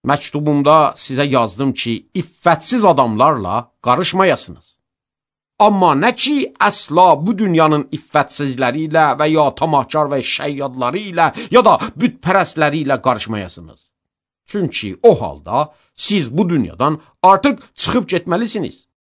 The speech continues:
Sizə bunu yazıram ki, qardaş adlanan, lakin hiffətsiz, tamahkar, bütpərəst, söyüş verən, kevlənən və soyğunçu bir adamla oturub durmayın.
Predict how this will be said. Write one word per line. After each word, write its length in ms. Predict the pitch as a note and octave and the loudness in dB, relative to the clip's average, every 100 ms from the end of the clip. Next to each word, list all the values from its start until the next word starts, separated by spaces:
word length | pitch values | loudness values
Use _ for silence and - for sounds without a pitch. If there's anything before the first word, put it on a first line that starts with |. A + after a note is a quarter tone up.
| _ _ | _ _
Sizə 640 | - F3+ E3+ G#3 E3+ G#2+ | -8 0 2 4 2 -2
bunu 220 | C#3 G#3+ | -2 2
yazıram 480 | A#3 A2 F2 D#2+ C#2 | 2 0 -4 -18 -18
ki, 320 | - D3+ E3+ _ _ _ | -8 -8 -8 _ _ _
qardaş 340 | F#3 E3+ - | 4 4 4
adlanan, 540 | D#3 A#2+ A2 D#3+ C4 G3 - - | 0 0 2 4 4 2 -8 -2
lakin 600 | D3 C4+ D4+ - C4 A3+ | 4 4 4 2 2 2
hiffətsiz, 880 | D#3 E3+ - F3 - - A3 G3 - | 0 -6 -2 -2 -2 -2 0 0 2
tamahkar, 720 | F#3 F3+ - - G#3+ F3 A#2 | 2 4 2 4 4 4 0
bütpərəst, 640 | F3 - E3 A3 A3 - | -6 0 2 4 2 2
söyüş 340 | G3 F#3+ D3 D#3 | 0 0 -2 -2
verən, 280 | F#3 A#3 | 2 2
kevlənən 560 | F#3+ E3+ F3 G#3+ B3 G3 - - | 0 -2 -2 0 0 0 -4 -2
və 160 | F3+ D#3 | 0 0
soyğunçu 960 | - - A3 A#3+ G3+ F#3+ A#3 - D#4+ D#4 | -2 0 6 6 6 4 4 2 0 2
bir 180 | B3 D3+ | 4 4
adamla 420 | C3 A#2+ A2+ G2 - _ | 2 0 -2 -4 -10 _
oturub 480 | - - - C3 G2 | 0 0 -2 -4 -4
durmayın. 460 | G#2 F#2 E2 D2 | -8 -12 -12 -16